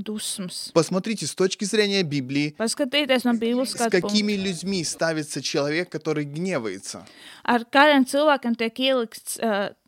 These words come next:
Speaker 1: tāds, kurš dusmojās.
Speaker 2: Он ставится рядом с человеком, который занимается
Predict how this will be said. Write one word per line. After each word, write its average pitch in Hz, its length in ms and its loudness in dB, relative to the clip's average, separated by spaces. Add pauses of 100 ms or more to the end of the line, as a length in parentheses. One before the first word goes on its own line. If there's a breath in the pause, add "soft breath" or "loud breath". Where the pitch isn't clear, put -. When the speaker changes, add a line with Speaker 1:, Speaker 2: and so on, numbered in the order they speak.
Speaker 1:
tāds, 269 320 4
kurš 208 220 -4
dusmojās. 180 960 -6
Speaker 2:
Он 156 240 2
ставится 107 480 -4
рядом 110 380 -4
с - 80 -14
человеком, 107 500 -4
который 113 300 -8
занимается 110 580 -6